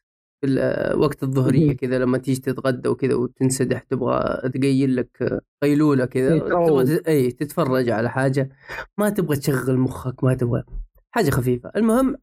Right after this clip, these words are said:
Speaker 1: طحت في ال-، في الأنمي
Speaker 2: وعلى
Speaker 1: هذا.
Speaker 2: نتفليكس.
Speaker 1: وحصلته على نتفليكس، يعني، شغل التلفزيون وانسدح يا معلم. بس. فالأنمي،
Speaker 2: مم.
Speaker 1: الأنمي من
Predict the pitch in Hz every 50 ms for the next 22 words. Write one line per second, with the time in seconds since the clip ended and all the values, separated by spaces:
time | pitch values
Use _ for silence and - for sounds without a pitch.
0 | _ _ - - - - - - - 185 175 165 151 143 139 139 131 131 127 123
1 | 123 127 113 - - - - - - - 139 - - - _ - - - - 147
2 | 139 135 156 165 165 147 139 135 135 160 180 185 196 202 196 202 107 190 208 -
3 | _ - 120 - _ _ _ _ _ _ - - - - - - - - _ -
4 | 120 117 - 135 131 - 175 175 160 165 156 135 139 143 147 147 156 147 147 -
5 | 135 - 139 127 123 - - - - 135 131 123 123 127 127 123 131 135 135 135
6 | 135 135 135 135 135 131 131 135 160 165 156 156 147 139 139 - 139 135 - 139
7 | 139 143 175 180 165 160 151 139 139 135 123 135 113 131 127 127 120 123 123 123
8 | 117 110 - - _ _ _ _ - 131 123 - - - - - - _ _ _
9 | _ _ _ _ _ _ _ _ _ _ _ _ _ - 147 151 156 151 156 156
10 | 156 151 151 - - _ _ - - 147 143 143 139 131 - 160 156 151 196 196
11 | 208 208 208 196 - - _ _ _ _ _ _ _ _ - 131 131 - - 165
12 | 170 175 160 139 131 131 123 120 - - _ _ _ _ _ _ _ _ 135 139
13 | 147 156 156 143 123 -